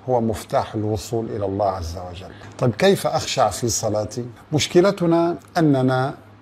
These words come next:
إذا دخلنا في الصلاة معظم الناس يصلي خوفا من عذاب الله،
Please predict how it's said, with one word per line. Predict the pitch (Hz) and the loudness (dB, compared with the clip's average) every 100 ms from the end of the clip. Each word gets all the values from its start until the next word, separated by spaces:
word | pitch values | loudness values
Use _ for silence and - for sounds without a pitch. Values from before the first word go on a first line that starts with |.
| - | -2
إذا | 156 131 120 | 2 4 4
دخلنا | 113 - 147 139 120 | 2 2 2 4 2
في | - | -2
الصلاة | 120 - 113 101 120 127 - - - | -6 -2 0 2 -2 -6 -20 -20 0
معظم | 139 185 190 147 143 135 | 4 6 6 6 6 6
الناس | 131 131 139 147 - - - - | 4 4 2 -2 -6 -12 -16 -8
يصلي | 123 127 - 165 170 151 147 | 0 0 2 2 4 4 4
خوفا | - 170 185 165 156 | 4 4 4 4 2
من | 147 127 | 2 2
عذاب | 110 107 104 98 | 0 0 -2 -2
الله، | 98 | -4